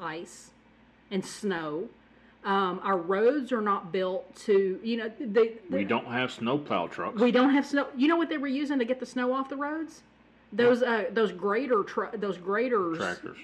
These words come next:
Speaker 2: The
Speaker 1: The
Speaker 2: grader front on the front.
Speaker 1: Yeah, uh, people were using front end loaders and they were using the, um, oh gosh, I don't even know how to, uh, those, those Caterpillar trucks with the, with the grate plate
Speaker 2: Mm-hmm.
Speaker 1: underneath them that they use for road work.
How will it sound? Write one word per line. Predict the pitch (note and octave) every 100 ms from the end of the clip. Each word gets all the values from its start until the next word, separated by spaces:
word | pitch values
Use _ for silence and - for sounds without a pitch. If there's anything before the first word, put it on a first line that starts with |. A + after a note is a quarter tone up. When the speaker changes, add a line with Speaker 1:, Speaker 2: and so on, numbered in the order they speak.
| -
Speaker 2:
The |
Speaker 1:
The | - -
Speaker 2:
grader | A2 A3+ F#3+
front | - F2 F2+ - - -
on | F2+
the | E2+
front. | F#2+ F2 - _ -
Speaker 1:
Yeah, | B3 E4 F#3+ A#3
uh, | B3 A#3+ G#3+ G#3 B3+ -
people | - D4 C#4
were | C4+
using | C4 B3 G#3+
front | B3 B3+
end | D4+ C#4
loaders | A#3 G3 G#3 - - _ _ _ _ - G#3+
and | A3
they |
were | A3 G#3+
using | G#3+ B3 A#3 A3 G#3
the, | G#3 G3+
um, | G3+ F#3 E3+ E3 F#3 _ _ _ _ _ - - -
oh | C4 A#3+
gosh, | A3 G3 F#3+ -
I |
don't | A#3+ C4
even | A3+ G#3
know | G#3+
how | G#3
to, | G3+ G3
uh, | F#3+
those, | G3+ G3 -
those | G3+ F3 - -
Caterpillar | C#4+ C4+ C4 A3+ F3
trucks | - G#3 F3+ -
with | G3 F#3+
the, | E3+ -
with | F3+ F3
the |
grate | D#3 G#3 A#3 - - _
plate | - F#3+ F3 - - - - -
Speaker 2:
Mm-hmm. | G3+
Speaker 1:
underneath | G3 F3+ F3+ F#3
them | E3+
that | E3+
they | F3
use | G3 G3+ G#3
for | G#3
road | G3 B3+ G#3+
work. | E3+ C3 -